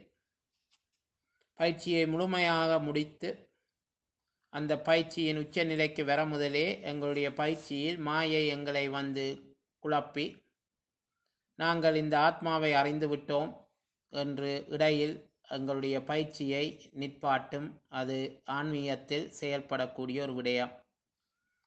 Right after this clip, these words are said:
ஆகவே இந்த மாயைக்கு சிக்கப்படாது, எங்களுடைய பயிற்சியை முழுமையாக பாபாஜியின் அன்போடும் அருளோடும் நாங்கள் தொடர்ந்து செய்து,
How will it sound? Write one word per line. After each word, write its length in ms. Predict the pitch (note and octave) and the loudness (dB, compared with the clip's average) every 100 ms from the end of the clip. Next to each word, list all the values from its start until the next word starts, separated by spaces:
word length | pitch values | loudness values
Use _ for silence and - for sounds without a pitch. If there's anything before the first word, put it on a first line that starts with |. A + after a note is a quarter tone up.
| _ | _
ஆகவே 540 | C3 C#3+ C#3 C#3 C#3+ E3+ - - _ _ _ _ _ _ _ - | 0 2 2 0 2 0 -2 -16 _ _ _ _ _ _ _ -6
இந்த 280 | D3+ D3+ D3 C#3+ | -2 0 2 2
மாயைக்கு 600 | C#3+ D3+ F3 F3 E3+ F3 D#3+ | 4 4 4 4 2 -4 -6
சிக்கப்படாது, 840 | - C#3+ D#3 C3+ C#3 C3 C3+ C3+ - - _ _ _ - | -6 -8 -8 -4 2 6 6 4 -4 -12 _ _ _ -10
எங்களுடைய 440 | C#3 D3 C#3+ C#3 C3+ | -6 -2 0 0 0
பயிற்சியை 560 | D3 D3+ D3+ - D3+ D3 | 0 -2 -2 -2 0 0
முழுமையாக 760 | C#3+ E3 E3+ D#3 D3 D3 F3+ | 0 -2 0 2 2 0 0
பாபாஜியின் 720 | F3 D3+ C#3+ C#3+ C3+ C3+ C3+ C3+ - _ _ _ - | 2 2 2 2 0 -2 -4 -8 -16 _ _ _ -10
அன்போடும் 580 | C#3+ C#3 C#3 C#3+ D#3 - - | -8 -4 -2 -2 -4 -6 -6
அருளோடும் 640 | C#3 D3 C#3+ C#3 D3+ A3+ - _ _ _ _ | -4 -2 0 -2 -4 -8 -16 _ _ _ _
நாங்கள் 400 | C3+ C3+ C3+ C3 | -8 -4 -4 -4
தொடர்ந்து 400 | C#3 C#3 D#3+ D#3+ D3+ C#3 | -4 -2 -2 -4 -6 -2
செய்து, 300 | C3 C3+ | -2 -2